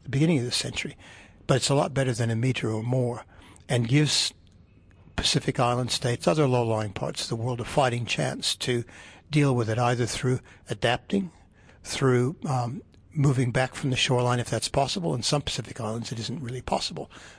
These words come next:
Others it might be. Uh, building seawalls where that's appropriate, or, um, having to move people i-, as a last resort if that's what needs to be done. But it gives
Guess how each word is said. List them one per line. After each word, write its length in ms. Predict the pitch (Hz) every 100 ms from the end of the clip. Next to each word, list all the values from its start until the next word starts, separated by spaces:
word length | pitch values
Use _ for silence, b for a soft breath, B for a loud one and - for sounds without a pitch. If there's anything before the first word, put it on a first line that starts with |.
| B
Others 320 | 120 131 117
it 80 | 98
might 280 | 120 123 -
be. 220 | 160 175 B B B B
Uh, 300 | - 135 127
building 460 | 190 180 160 135 131
seawalls 600 | - 143 139 127 139 -
where 120 | 127
that's 260 | 135 120 -
appropriate, 540 | - 131 - 151 - - B B B B -
or, 440 | 139 139 131 151
um, 360 | 143 123 117 - -
having 320 | - 127 120
to 60 | 120
move 320 | 127 131 -
people 400 | 131 - 143 - -
i-, 100 | 147
as 200 | - 127
a 40 | 120
last 320 | 127 123 -
resort 340 | 113 113 120
if 140 | 135 -
that's 220 | 123 -
what 220 | 240 135
needs 200 | 127 -
to 80 | -
be 80 | 127
done. 240 | 139 131 B B B B
But 140 | 156
it 160 | 139 143
gives 640 | 156 185 185 - - -